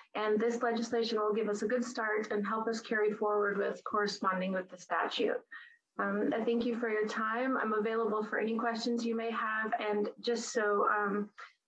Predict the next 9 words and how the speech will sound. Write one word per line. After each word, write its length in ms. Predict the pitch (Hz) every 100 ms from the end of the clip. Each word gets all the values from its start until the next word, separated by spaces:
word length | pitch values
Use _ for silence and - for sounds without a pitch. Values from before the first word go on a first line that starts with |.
| _
the 240 | 208 208 208
commission 500 | 233 226 220 226 214
or 200 | 202 208
the, 360 | 190 180 - -
sorry, 380 | - 202 190 226
the 160 | 220 214
committee 320 | 220 233 226
is 240 | 226 220 220
aware, 580 | 214 226 220 214 214